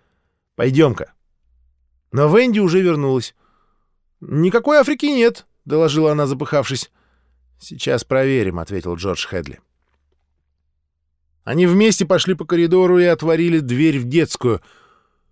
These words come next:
Чудесный зелёный лес, чудесная река,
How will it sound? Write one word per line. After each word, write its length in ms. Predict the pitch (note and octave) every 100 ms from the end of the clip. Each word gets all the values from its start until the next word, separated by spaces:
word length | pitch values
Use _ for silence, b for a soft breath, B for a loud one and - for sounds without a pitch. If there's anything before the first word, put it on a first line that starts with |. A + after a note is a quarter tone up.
| _ _ _ _ _ -
Чудесный 540 | - C#3+ F#3 - F#3+
зелёный 420 | D3 G3 G3 G3+
лес, 420 | G#3+ G#3 F3 - - _ _ _ _ _ _ _ _ _
чудесная 500 | - G2+ B2 - B2+
река, 460 | B2 - A#2+ C#3+